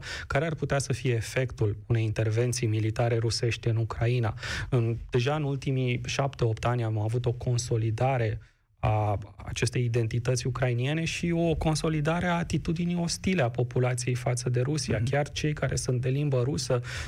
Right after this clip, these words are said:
Speaker 1: cred că douăzeci și cinci la sută din cei care trăiesc în această zonă din estul Ucrainei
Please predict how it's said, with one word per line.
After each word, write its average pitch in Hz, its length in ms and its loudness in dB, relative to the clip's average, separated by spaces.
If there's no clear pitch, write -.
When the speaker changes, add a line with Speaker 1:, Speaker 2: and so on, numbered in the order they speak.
Speaker 1:
cred 139 160 0
că 135 100 0
douăzeci 147 400 2
și - 120 -2
cinci 151 220 0
la 131 120 4
sută 143 300 0
din 123 160 2
cei - 160 2
care 127 200 0
trăiesc 127 380 -2
în 120 260 2
această 120 340 0
zonă 127 260 2
din 117 160 0
estul 127 260 2
Ucrainei 139 480 0